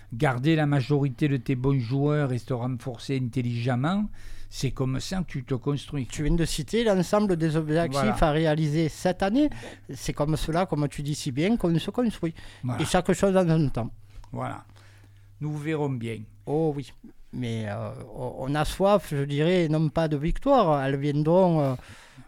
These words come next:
Speaker 2: comme viendront l'ensemble des résultats positifs que nous attendons.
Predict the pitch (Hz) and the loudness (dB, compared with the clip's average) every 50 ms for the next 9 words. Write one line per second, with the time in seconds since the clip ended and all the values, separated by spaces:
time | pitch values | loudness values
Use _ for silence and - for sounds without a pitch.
0 | - - - - 185 185 180 165 156 139 127 131 139 147 160 156 156 156 151 151 | -20 -10 2 4 6 6 8 6 4 2 0 -2 -2 0 2 2 4 4 4 4
1 | 170 165 160 156 151 151 156 151 - - 170 160 156 151 143 139 143 139 147 139 | 4 4 4 4 4 4 2 2 2 2 2 2 2 2 2 2 2 2 2 2
2 | 135 131 - - 156 139 - 165 160 151 151 165 151 - 175 175 156 - - - | 0 0 0 0 -2 2 2 2 4 4 2 0 0 0 -2 -2 -2 -2 -4 -4
3 | 131 127 131 120 135 131 120 - 156 175 208 233 285 294 | -2 -2 -2 -2 -2 -4 -2 -2 -2 0 2 2 2 2